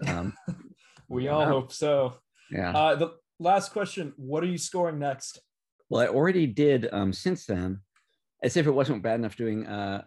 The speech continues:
Speaker 1: brass, my, the next score I did with, uh, Lena Dunham was all vocals. Um, I
Speaker 2: Oh,
Speaker 1: did
Speaker 2: wow.
Speaker 1: she has a, a film, the title is Catherine Called Birdie, um,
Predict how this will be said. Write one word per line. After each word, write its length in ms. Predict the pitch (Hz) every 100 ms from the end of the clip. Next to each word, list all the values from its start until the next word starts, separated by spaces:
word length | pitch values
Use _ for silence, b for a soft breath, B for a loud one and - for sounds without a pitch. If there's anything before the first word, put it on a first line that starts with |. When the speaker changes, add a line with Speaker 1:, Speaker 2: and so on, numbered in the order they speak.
| -
Speaker 1:
brass, 420 | 120 117 110 - -
my, 260 | 104 101 - 107
the 80 | 104
next 280 | 120 -
score 240 | - 120 104
I 80 | 98
did 300 | 104 98 -
with, 240 | 101 92 95
uh, 200 | 92 -
Lena 300 | 95 110 110
Dunham 440 | 95 113 117 98 98 b -
was 120 | 104
all 200 | 98 107
vocals. 520 | 92 143 - - - -
Um, 540 | 90 95 95 92 92 -
I 80 | 92
Speaker 2:
Oh, 100 | 143
Speaker 1:
did 80 | -
Speaker 2:
wow. 400 | 120 123 123 - _ _ b b b _
Speaker 1:
she 160 | - 120
has 80 | 113
a, 100 | 101 -
a 120 | 98
film, 480 | - 117 110 104 98
the 80 | 98
title 320 | 110 104 104
is 260 | 95 95 -
Catherine 400 | - 104 101 104
Called 300 | 95 101 95
Birdie, 500 | 101 98 95 87 85 -
um, 460 | 87 87 87 87